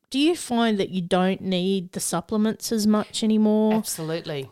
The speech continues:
Speaker 2: yes.
Speaker 1: Medications,
Speaker 2: Yes.
Speaker 1: all those other
Speaker 2: Yes.
Speaker 1: things?
Speaker 2: Yes, type two diabetes,
Speaker 1: Mm.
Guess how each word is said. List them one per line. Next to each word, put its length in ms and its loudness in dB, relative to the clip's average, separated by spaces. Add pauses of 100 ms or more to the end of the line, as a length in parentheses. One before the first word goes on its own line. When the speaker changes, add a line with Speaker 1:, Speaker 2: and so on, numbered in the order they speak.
(100)
Speaker 2:
yes. 240 -8
Speaker 1:
Medications, 840 2
Speaker 2:
Yes. 460 -2 (140)
Speaker 1:
all 140 0
those 200 2
other 120 0
Speaker 2:
Yes. 80 -4
Speaker 1:
things? 440 2 (140)
Speaker 2:
Yes, 200 -10
type 260 0
two 160 -6
diabetes, 840 -4
Speaker 1:
Mm. 260 2